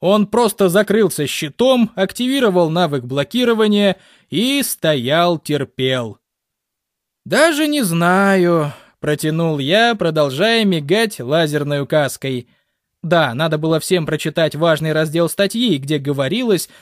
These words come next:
насколько эти твари не любят яркий свет, особенно красный или зелёный». Мне же попалась красная указка,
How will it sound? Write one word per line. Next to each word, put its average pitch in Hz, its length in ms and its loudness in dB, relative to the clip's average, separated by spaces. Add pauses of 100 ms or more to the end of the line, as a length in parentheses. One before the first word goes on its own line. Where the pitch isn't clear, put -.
насколько 208 640 0
эти 196 360 -4
твари 202 580 0
не 170 300 0
любят 202 500 0
яркий 175 540 0
свет, 156 640 -2 (320)
особенно 180 800 0
красный 175 800 0
или 147 240 -2
зелёный». 135 800 -2 (440)
Мне 156 400 0
же 143 160 -2
попалась 190 560 0
красная 202 540 -2
указка, 139 640 -2